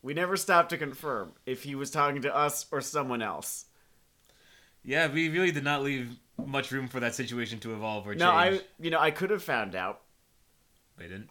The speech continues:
Speaker 1: I feel like I made the proper <laughs> decision by not doing so.
Speaker 2: Bending it back to the Pokken nostalgia for a second.
Speaker 1: Sure.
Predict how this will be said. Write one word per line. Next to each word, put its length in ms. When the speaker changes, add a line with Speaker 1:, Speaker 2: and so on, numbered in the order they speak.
Speaker 1:
I 100
feel 220
like 280
I 60
made 300
the 80
proper 360
<laughs> 20
decision 580
by 180
not 300
doing 220
so. 140
Speaker 2:
Bending 300
it 80
back 220
to 80
the 80
Pokken 320
nostalgia 500
for 180
a 60
second. 460
Speaker 1:
Sure. 240